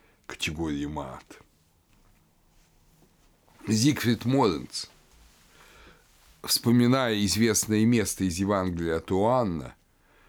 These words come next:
о вопросе Понтия Пилата к Христу, помните, когда Христос ему говорит, что «Я для того и пришёл в мир, я для того и родился, чтобы свидетельствовать об истине», да?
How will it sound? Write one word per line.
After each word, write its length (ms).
о 540
вопросе 760
Понтия 380
Пилата 500
к 100
Христу, 440
помните, 580
когда 200
Христос 480
ему 120
говорит, 460
что 400
«Я 100
для 180
того 300
и 80
пришёл 500
в 100
мир, 380
я 80
для 100
того 260
и 60
родился, 680
чтобы 340
свидетельствовать 1080
об 220
истине», 520
да? 280